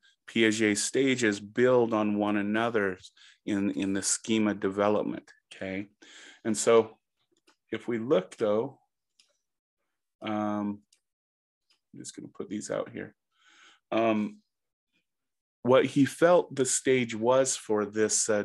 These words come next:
time period was the sensory motor, uh, phase. And if you remember, if you think about sensory motor, the most basic example is an infant being able to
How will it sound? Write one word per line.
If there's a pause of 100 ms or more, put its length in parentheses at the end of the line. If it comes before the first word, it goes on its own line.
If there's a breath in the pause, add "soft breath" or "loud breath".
time
period (680 loud breath)
was
the
sensory
motor, (160)
uh,
phase. (140)
And
if
you
remember,
if
you
think
about (340 loud breath)
sensory
motor,
the
most
basic
example
is
an
infant
being
able
to